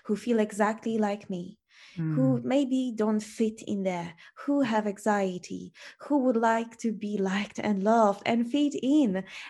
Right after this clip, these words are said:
Speaker 1: and they don't know how to do that. Um, so that made me make that active decision
Speaker 2: Mm.
Speaker 1: to stop following that dream, the surgical dream, and diversify.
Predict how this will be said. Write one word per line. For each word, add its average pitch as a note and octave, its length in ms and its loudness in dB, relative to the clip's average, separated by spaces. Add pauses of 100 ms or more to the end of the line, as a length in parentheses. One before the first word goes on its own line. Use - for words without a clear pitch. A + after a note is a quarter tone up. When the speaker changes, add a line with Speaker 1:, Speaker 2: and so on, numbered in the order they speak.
Speaker 1:
and B3+ 160 4
they C4+ 140 8
don't C4 200 6
know A#3+ 140 6
how A3+ 200 4
to A3+ 180 -8
do G#3 160 -4
that. F#3+ 240 -4 (520)
Um, G#3+ 480 2
so - 200 -6
that G#3+ 400 2
made G3+ 440 0
me F#3+ 380 -4 (460)
make F#3 300 -4
that F3 280 -6
active F#3 540 -8
decision E3+ 920 -4 (400)
Speaker 2:
Mm. C#3 260 -4
Speaker 1:
to F3+ 160 -8 (300)
stop - 480 0
following E3 600 -2
that E3 320 -8
dream, F3 560 -6
the F3+ 120 -8
surgical E3+ 560 -10
dream, E3+ 440 -6 (720)
and A3 240 4
diversify. F#3 840 0